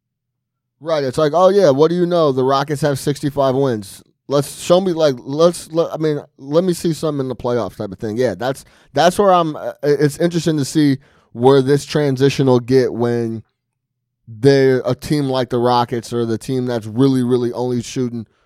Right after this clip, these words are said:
threes and laying the ball up are blowing teams off the floor in the playoffs. I'm gonna leave you with this. Can, can, I found the Coby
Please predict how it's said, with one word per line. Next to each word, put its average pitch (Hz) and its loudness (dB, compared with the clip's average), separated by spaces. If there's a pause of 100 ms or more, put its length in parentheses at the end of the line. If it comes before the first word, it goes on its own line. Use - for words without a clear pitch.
(160)
threes 131 -2
and 120 -4
laying 117 -6
the 110 -8
ball 113 -4
up 107 -10
are 107 -6
blowing 110 -6
teams 104 -12
off 98 -8
the 95 -16
floor 98 -8 (480)
in 113 -6
the 98 -10
playoffs. 95 -10 (380)
I'm 139 -4
gonna 180 2
leave 190 -4
you 175 -4
with 151 -2
this. 120 -4 (1600)
Can, 175 0 (380)
can, 170 -4 (1500)
I 139 0
found 202 -2
the 175 0
Coby 151 0